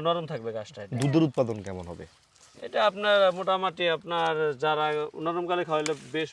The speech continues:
Speaker 1: মোটামুটি আছে, আপনার ইয়ে আছে, আপনার রসালো ঘাস আছে, এটা ভালো হবে এটা।
Speaker 2: আজকে আমরা কি কি ঘাসের কাটিং দেখবো?
Speaker 1: আজকে আপনার দেখাবো, আপনার হলাম জাঞ্জিবার দেখাবো, স্মার্ট নেপিয়ার দেখাবো, জারা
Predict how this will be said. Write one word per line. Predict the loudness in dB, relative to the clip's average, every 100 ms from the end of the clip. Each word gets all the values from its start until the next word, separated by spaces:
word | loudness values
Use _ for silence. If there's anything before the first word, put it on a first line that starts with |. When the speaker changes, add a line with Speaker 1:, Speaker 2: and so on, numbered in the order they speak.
| -6
Speaker 1:
মোটামুটি | -4 -4 -4 -4 -4
আছে, | -4 -4 -4
আপনার | -6 -8 -8 -8
ইয়ে | -8
আছে, | -8 -10 -12
আপনার | -12 -10 -6
রসালো | -6 -4 -4 -4
ঘাস | -6 -8
আছে, | -8 -10 _ _ -8
এটা | -2 0
ভালো | 0 -2
হবে | -6 -6
এটা। | -2 0
Speaker 2:
আজকে | 2 2
আমরা | 0 -2
কি | -2
কি | 0
ঘাসের | 0 -2 -2
কাটিং | -2 -6
দেখবো? | -10 -12 -14 _ -10
Speaker 1:
আজকে | -6 0 0
আপনার | 0 -6 -2
দেখাবো, | -2 -2 -2 0 0 -2
আপনার | -4 -4 -4
হলাম | -2 -2 0
জাঞ্জিবার | 0 0 -2 0 0 0
দেখাবো, | -4 -4 -4 -4 -4 -10 _ _ _ -12 -10
স্মার্ট | -6 -6 -4
নেপিয়ার | -8 -2 -4 -2
দেখাবো, | -4 -4 -6 -6 -8 _ _ _ -10 -2
জারা | 0 0